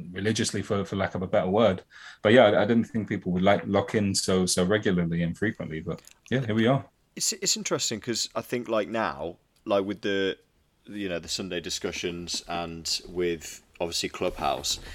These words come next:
Speaker 2: from what, I guess, the community was back in twenty nineteen to what it is now,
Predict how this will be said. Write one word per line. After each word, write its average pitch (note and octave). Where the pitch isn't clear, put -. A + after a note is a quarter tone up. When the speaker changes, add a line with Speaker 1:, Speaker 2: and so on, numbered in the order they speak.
Speaker 2:
from G2+
what, G2
I G2
guess, F#2
the -
community F2+
was F2
back -
in E2
twenty D#2+
nineteen D#2+
to E2
what D#2+
it -
is D2+
now, D2+